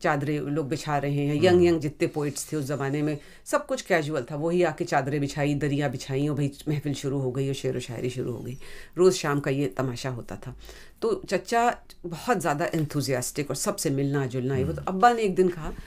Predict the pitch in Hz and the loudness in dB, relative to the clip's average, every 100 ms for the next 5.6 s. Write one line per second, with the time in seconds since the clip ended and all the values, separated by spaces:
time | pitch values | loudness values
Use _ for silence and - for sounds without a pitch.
0 | - - 240 233 143 - 156 160 170 180 | -16 -2 2 4 2 2 2 4 6 8
1 | 165 151 151 147 147 156 147 139 147 143 | 8 6 4 0 0 0 0 0 0 0
2 | 131 131 131 143 139 143 135 139 139 147 | 0 -2 -2 -2 0 0 2 0 2 2
3 | 147 139 123 - 131 139 - 127 - - | 2 0 -2 -4 0 0 0 -2 -2 -4
4 | 160 156 175 190 190 180 180 175 151 139 | -2 4 4 4 0 4 6 6 2 -2
5 | 127 - - 113 127 - | 0 -2 -6 -14 -14 -20